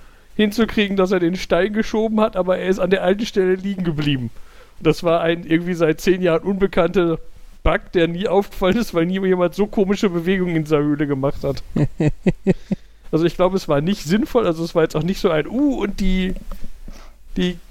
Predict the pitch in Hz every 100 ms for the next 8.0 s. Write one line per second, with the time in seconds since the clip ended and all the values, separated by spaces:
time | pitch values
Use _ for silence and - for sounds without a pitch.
0 | - - 180 165 180 180 160 160 180 180
1 | - 220 226 226 202 214 202 196 208 -
2 | 170 170 208 - 208 202 180 185 - 170
3 | 175 175 180 165 - - 151 165 - 190
4 | - - - - - - - - - -
5 | - - - 156 151 147 147 180 175 214
6 | 202 196 180 185 180 202 - 180 - 185
7 | 180 180 175 160 165 - 160 160 160